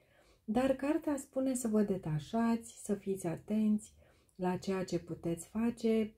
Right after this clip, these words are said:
ceea ce nu puteți face nu merită să vă consume și veți trece cu bine, dragii mei. Cum spuneam, situația nu este la fel de gravă cum o percepeți voi. Financiar vorbind, cu șapte de spade vi se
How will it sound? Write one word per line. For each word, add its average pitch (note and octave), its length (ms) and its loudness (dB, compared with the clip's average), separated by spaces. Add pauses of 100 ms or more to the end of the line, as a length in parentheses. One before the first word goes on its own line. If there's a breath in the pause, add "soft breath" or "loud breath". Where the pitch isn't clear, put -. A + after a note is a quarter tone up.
(100)
ceea G#3 220 2
ce G3+ 140 0
nu A3 120 4
puteți G3 360 0
face F3+ 480 -2
nu F3 60 2
merită F3 500 2
să - 200 -6
vă D#3 80 -4
consume A3 760 0 (440 soft breath)
și A#3+ 640 6
veți A#3+ 260 6
trece B3 340 6
cu A3+ 160 0
bine, F3+ 360 0
dragii E3 440 -2
mei. D3 240 0
Cum A#3 140 4
spuneam, A3+ 520 2
situația A#3+ 540 0
nu A#3 100 4
este C#4+ 320 0
la G#3 140 4
fel G#3 360 2
de F#3 100 4
gravă F#3 440 0
cum F3 220 -4
o F3+ 100 0
percepeți F3 760 -6
voi. F#3 380 2 (680 soft breath)
Financiar G3+ 640 8
vorbind, A3 520 4
cu C#4 120 -10
șapte B3 360 -2
de G#3 140 0
spade A#3+ 540 2
vi A3 200 2
se G3+ 340 0